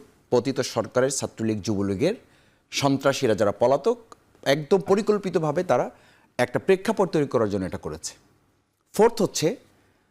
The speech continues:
আজকে দেখেন, ভারত যদি আমাদের প্রতিবেশী রাষ্ট্র,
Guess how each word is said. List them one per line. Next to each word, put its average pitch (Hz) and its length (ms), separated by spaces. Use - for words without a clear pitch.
আজকে 143 340
দেখেন, 139 340
ভারত 143 340
যদি 165 480
আমাদের 127 340
প্রতিবেশী 160 520
রাষ্ট্র, - 340